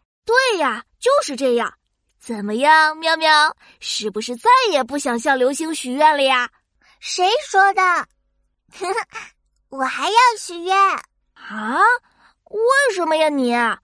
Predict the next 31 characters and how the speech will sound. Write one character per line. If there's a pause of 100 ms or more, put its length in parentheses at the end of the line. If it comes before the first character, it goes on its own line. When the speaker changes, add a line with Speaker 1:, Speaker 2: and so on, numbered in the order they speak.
(380)
Speaker 2:
因
为
许
愿 (460)
本
来
就
是
个
祈
求
好
运
的
仪
式 (200)
呀， (440)
愿
望
不
会
只
因
为
许
愿 (220)
就
真
的
实
现，